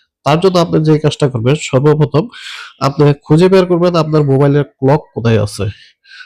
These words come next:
তো এই যে দেখতে পাচ্ছেন এখানে দেখা যাচ্ছে ক্লক চিহ্ন বা ঘড়ি চিহ্ন, এটা যদি না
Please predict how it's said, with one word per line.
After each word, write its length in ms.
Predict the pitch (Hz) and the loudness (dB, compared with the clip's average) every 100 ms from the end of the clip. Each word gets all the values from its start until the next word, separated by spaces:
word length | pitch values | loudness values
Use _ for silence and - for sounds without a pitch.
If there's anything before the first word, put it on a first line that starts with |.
| _ | _
তো 80 | 127 120 | 0 2
এই 60 | 151 | 4
যে 60 | 175 | 4
দেখতে 240 | 175 175 165 | 2 0 0
পাচ্ছেন 280 | 165 175 165 139 | 0 -2 -2 0
এখানে 200 | 143 143 | 2 2
দেখা 140 | 143 143 | 2 0
যাচ্ছে 200 | 135 - 160 - | -2 -4 -12 -4
ক্লক 200 | 117 113 - | -4 -4 -6
চিহ্ন 180 | 113 110 110 | -4 -4 -4
বা 100 | 123 120 113 | -2 0 2
ঘড়ি 200 | 120 120 | 2 0
চিহ্ন, 180 | - 110 110 104 _ - - _ | -4 -4 -4 -6 _ -20 -20 _
এটা 200 | 135 151 180 | -2 2 2
যদি 140 | 185 | 2
না 60 | 190 | 2